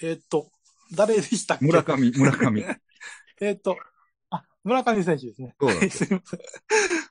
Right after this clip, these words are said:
Speaker 1: せん。
Speaker 2: <laughs> そうなんですよ。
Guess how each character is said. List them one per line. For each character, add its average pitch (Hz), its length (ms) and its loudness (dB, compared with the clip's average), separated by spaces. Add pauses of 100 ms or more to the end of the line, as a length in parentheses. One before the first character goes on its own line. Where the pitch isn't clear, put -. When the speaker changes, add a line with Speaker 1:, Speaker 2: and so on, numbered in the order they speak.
(340)
Speaker 1:
せ - 920 -20 (280)
ん。 113 60 -18
Speaker 2:
<laughs> - 0 - (200)
そ - 160 -8
う - 40 -2
な 82 60 -6
ん - 20 -14
で 67 60 -20
す - 100 -18
よ。 - 100 -16